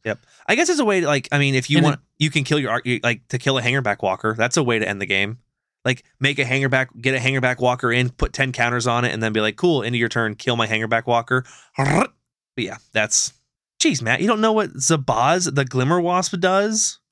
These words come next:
Speaker 2: I didn't have it memorized.
Speaker 1: That card was amazing when it came. Everyone was so happy
Speaker 2: I should
Speaker 1: about
Speaker 2: have
Speaker 1: that
Speaker 2: known
Speaker 1: in
Speaker 2: it's a
Speaker 1: Modern
Speaker 2: Modern Horizons card.
Speaker 1: Modern Horizons too. Like, I,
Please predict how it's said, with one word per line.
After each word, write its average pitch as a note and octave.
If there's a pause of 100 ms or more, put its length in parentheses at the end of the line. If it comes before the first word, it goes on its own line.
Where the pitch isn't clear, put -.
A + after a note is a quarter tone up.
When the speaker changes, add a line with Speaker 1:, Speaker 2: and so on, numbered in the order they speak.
Speaker 2:
I - (480)
didn't E3+
have G3
it -
memorized. F#3
Speaker 1:
That F3
card E3+
was D#3
amazing C#3
when C3
it A#2+
came. C3+
Everyone F3
was G#3
so A3+
happy D#3
Speaker 2:
I -
should -
Speaker 1:
about G3
Speaker 2:
have F3+
Speaker 1:
that C#3
Speaker 2:
known C#3
Speaker 1:
in D#3+
Speaker 2:
it's -
a -
Speaker 1:
Modern E3
Speaker 2:
Modern -
Horizons E3+
card. A2+
Speaker 1:
Modern B2+
Horizons E3
too. F4
Like, A2
I, G#2